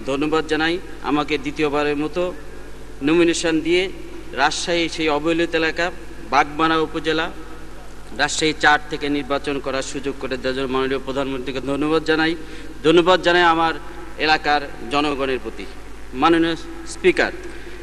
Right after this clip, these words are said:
মহামান্য রাষ্ট্রপতি ঊনত্রিশে জানুয়ারি আঠারো পৃষ্ঠার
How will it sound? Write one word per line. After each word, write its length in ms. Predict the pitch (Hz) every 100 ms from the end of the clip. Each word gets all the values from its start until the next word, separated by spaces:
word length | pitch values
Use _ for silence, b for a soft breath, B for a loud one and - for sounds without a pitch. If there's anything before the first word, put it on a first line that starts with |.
| B -
মহামান্য 420 | 143 175 202 196
রাষ্ট্রপতি 760 | 190 175 175 208 196 - 202 202 -
ঊনত্রিশে 520 | 170 170 185 - 170
জানুয়ারি 460 | 151 156 160 123 104 - - - - - - - -
আঠারো 400 | 135 151 196 208 190
পৃষ্ঠার 380 | 180 - 180